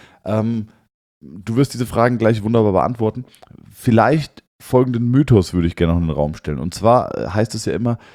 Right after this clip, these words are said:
wenn man mit Training anfängt, dann soll man ja als allererstes mal Kraftausdauer machen. Kraftausdauer, zwanzig Wiederholungen, drei Sätze, zwanzig Wiederholungen und danach macht man vielleicht Hypertrophie und danach sollte man schwerere Gewichte machen.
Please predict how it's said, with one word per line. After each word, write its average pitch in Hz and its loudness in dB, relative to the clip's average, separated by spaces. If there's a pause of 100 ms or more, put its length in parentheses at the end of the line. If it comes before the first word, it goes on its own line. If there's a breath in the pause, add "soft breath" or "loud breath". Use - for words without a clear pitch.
(160 soft breath)
wenn 107 0
man 127 -2
mit 120 -4
Training 107 -4
anfängt, 123 -6
dann 101 -6
soll 98 -2
man 98 -6
ja 76 -6
als 78 -10 (120)
allererstes 92 4
mal 82 -4
Kraftausdauer - -8
machen. - -14 (320 soft breath)
Kraftausdauer, 117 2
zwanzig 107 -6
Wiederholungen, 120 2
drei 98 0
Sätze, 110 -2
zwanzig 95 -8
Wiederholungen 120 -2 (280 soft breath)
und 92 -10
danach 101 0
macht 92 -10
man 85 -8
vielleicht 78 -4
Hypertrophie 131 -2 (300 soft breath)
und - -8
danach 95 2
sollte 90 0
man 85 -4
schwerere 85 -2
Gewichte 78 -8
machen. 62 -12